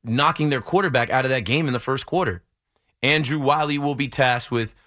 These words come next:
holding him down, stopping him at, at tackle, and protecting Mahomes. Now, Mahomes got a different line than he had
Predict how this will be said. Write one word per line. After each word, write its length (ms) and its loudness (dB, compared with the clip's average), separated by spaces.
holding 320 0
him 240 2
down, 400 2
stopping 420 0
him 240 2
at, 240 -2
at 180 -2
tackle, 480 0
and 100 -2
protecting 420 0
Mahomes. 440 2
Now, 100 2
Mahomes 400 0
got 140 2
a 40 0
different 320 -2
line 280 4
than 100 -2
he 60 0
had 400 2